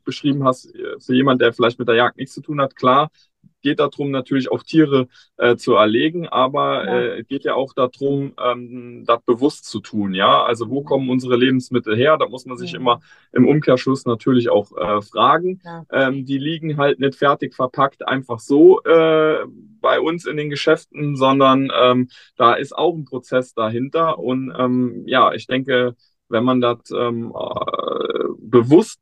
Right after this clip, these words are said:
Speaker 1: tut und, ähm, sich auch bewusst, äh, macht, was man da tut, dann ist das auch, ähm, in Ordnung, sag ich mal.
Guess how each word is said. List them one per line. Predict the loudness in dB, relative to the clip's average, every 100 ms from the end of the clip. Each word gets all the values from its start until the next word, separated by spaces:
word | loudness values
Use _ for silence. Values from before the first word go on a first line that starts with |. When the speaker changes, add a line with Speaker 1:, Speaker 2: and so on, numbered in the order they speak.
| _
Speaker 1:
tut | 0 2 0 -4
und, | -2 0 0 -2 -6 0
ähm, | 0 0 -2 -2 -4 -6
sich | -6 -4
auch | -4
bewusst, | -4 0 0 0 _ _ _ -10
äh, | -8 -6
macht, | -2 0 -2 -6
was | -4 -4 -4
man | -6 -4
da | -6
tut, | -8 -4 -4 -4 _ -20 _ -4
dann | -2 -2
ist | -6
das | -6 0
auch, | 2 2 0 -4
ähm, | -2 -2 -6 -10 _ _ _ _ _ _ 0
in | 0 4
Ordnung, | 4 4 0 -2 0
sag | 0 0
ich | -2
mal. | 0 2 2